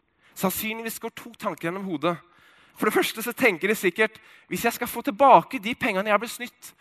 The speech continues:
så bør jeg gjøre det her og nå, for nå er Zacchaeus grepet av ånden.»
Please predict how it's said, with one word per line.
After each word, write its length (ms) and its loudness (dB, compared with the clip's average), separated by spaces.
så 160 -10
bør 140 2
jeg 140 2
gjøre 180 -2
det 80 0
her 400 -2
og 80 -2
nå, 80 0
for 160 -6
nå 140 -4
er 320 8
Zacchaeus 480 -4
grepet 340 -4
av 120 -6
ånden.» 260 -14